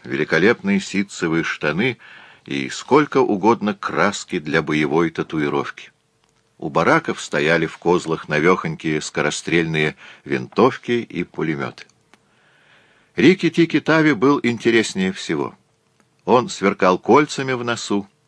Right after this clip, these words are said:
пестрел развивающимися перьями,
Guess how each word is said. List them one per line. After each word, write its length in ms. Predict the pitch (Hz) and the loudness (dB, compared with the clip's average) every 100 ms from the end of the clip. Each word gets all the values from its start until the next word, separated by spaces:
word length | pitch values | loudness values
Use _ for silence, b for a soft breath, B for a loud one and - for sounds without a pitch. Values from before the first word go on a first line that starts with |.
| _ - | _ -8
пестрел 560 | 71 - 87 85 87 85 | -8 -4 0 2 2 2
развивающимися 1300 | 87 71 78 82 80 76 - 71 73 - 76 71 _ | -2 0 2 4 2 0 -4 -6 -8 -2 0 0 _
перьями, 560 | 92 120 113 113 107 | 2 2 0 -4 -6